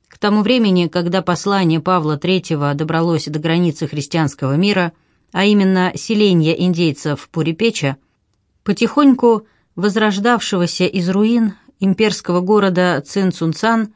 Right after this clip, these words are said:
у Анин сына уже все величали Доном Диего, и он по-прежнему щеголял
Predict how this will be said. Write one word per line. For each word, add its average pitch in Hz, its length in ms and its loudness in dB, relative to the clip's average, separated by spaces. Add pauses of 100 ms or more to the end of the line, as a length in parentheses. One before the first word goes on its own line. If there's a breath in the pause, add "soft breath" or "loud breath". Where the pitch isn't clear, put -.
(720 soft breath)
у 220 160 2
Анин 208 300 4
сына 233 400 2
уже 196 260 0
все - 200 -2
величали 208 640 0
Доном 185 460 2
Диего, 160 580 0 (440)
и 202 100 0
он 196 180 2
по-прежнему 185 640 0
щеголял 208 560 -2